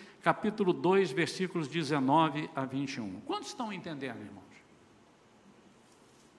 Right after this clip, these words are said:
Diz assim: "Portanto,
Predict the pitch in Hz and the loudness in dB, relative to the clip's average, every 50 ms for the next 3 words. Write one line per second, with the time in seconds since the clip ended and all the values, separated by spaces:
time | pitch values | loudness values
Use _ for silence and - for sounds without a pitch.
0 | _ _ _ - _ - - - - - - - 202 269 269 226 226 - - - | _ _ _ -20 _ -20 -20 -20 -20 -20 -8 -2 0 0 2 2 0 -2 -2 -4
1 | 139 104 87 - - - - - - - - _ - _ _ _ _ _ _ _ | -6 -6 -6 -10 -16 -18 -20 -20 -20 -20 -20 _ -20 _ _ _ _ _ _ _
2 | _ _ _ _ _ _ _ - - _ _ _ _ _ _ - _ _ _ _ | _ _ _ _ _ _ _ -20 -20 _ _ _ _ _ _ -20 _ _ _ _
3 | _ _ _ _ _ _ _ _ _ _ _ _ _ _ _ _ _ _ _ _ | _ _ _ _ _ _ _ _ _ _ _ _ _ _ _ _ _ _ _ _
4 | _ _ _ _ _ _ _ _ _ _ _ _ _ _ _ _ - _ _ _ | _ _ _ _ _ _ _ _ _ _ _ _ _ _ _ _ -20 _ _ _
5 | _ _ _ - _ - - - - - - _ - 220 233 185 - 196 247 311 | _ _ _ -20 _ -20 -20 -20 -20 -20 -20 _ 0 2 2 2 2 0 0 0
6 | 349 320 - - - | 0 -2 -4 -8 -12